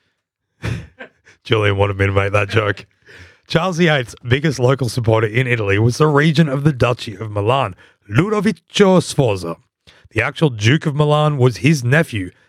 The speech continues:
Gian Galeazzo Sforza, but since he had inherited the duchy at the age of seven,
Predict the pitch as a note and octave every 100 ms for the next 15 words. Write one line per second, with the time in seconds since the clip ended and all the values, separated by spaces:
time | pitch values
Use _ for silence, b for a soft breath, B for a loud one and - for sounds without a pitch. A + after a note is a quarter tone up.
0 | _ G#2+ A#2+ D3 C#3 A#2 A2+ A#2+ F3 E3+
1 | C3 A2 F#2 - G2 F#2 F2 F2 b b
2 | b G#2 G2 - D#3 F3 - - D3+ D#3
3 | A#2 B2+ A2 G2+ C3 C#3 B2+ A2+ G#2+ A#2+
4 | B2 - A2+ A2+ G#2+ G#2 G#2 G2+ F2+ -
5 | - D3+ D#3 C#3